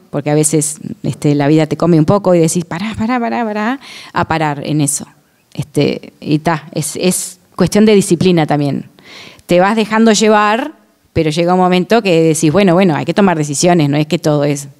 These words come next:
así como un pescadito que te lleva la corriente nomás, no. No, no sé si es una estructura o qué, o sea, es, este, hacer lo que querés que pase, o sea, lo que,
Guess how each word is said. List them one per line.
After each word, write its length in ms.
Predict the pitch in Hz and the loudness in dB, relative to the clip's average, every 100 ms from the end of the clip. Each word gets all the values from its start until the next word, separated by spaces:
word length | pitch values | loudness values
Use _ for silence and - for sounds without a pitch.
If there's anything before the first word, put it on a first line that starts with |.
| _ - - | _ -20 -12
así 280 | 139 - 175 | -8 -2 0
como 140 | 175 | 0
un 60 | 175 | 0
pescadito 480 | 170 175 160 196 196 | 0 0 0 0 -2
que 80 | |
te 120 | - 196 | -2 0
lleva 200 | 208 196 | 2 4
la 100 | 185 | 2
corriente 420 | 190 247 240 202 | 2 4 2 2
nomás, 400 | 190 208 196 - - | 2 2 0 -6 -6
no. 340 | 175 165 160 - - - - _ _ _ _ _ _ _ _ _ - - - - _ 147 - 160 170 160 - _ _ - - - - - - - _ _ _ 285 _ _ | -2 -2 -4 -12 -20 -20 -20 _ _ _ _ _ _ _ _ _ -20 -20 -20 -20 _ -20 -14 -10 -10 -12 -20 _ _ -20 -20 -20 -20 -18 -18 -18 _ _ _ -20 _ _
No, 140 | 254 233 _ _ _ _ _ - - - - | -10 -10 _ _ _ _ _ -20 -20 -18 0
no 240 | 233 269 | 4 6
sé 220 | 302 381 403 | 4 2 2
si 220 | - 233 | 2 2
es 220 | 233 - | 0 -2
una 180 | 214 185 | -2 -2
estructura 880 | - 175 151 226 240 247 254 214 180 | -2 -4 0 4 6 6 4 2 0
o 100 | - | 0
qué, 240 | 214 214 | 2 2
o 60 | 185 | 2
sea, 240 | 214 196 | 2 2
es, 240 | 220 - - _ _ - | 0 -2 -10 _ _ -16
este, 280 | - 170 185 | -10 -6 -4
hacer 220 | 165 214 | -2 2
lo 100 | 233 | 2
que 120 | 202 185 | 0 -2
querés 200 | 185 190 | -4 -4
que 140 | 190 | -4
pase, 380 | 190 190 220 208 | -2 -2 0 0
o 40 | |
sea, 140 | 190 190 | 0 0
lo 100 | 165 | 0
que, 260 | 180 160 | -2 -4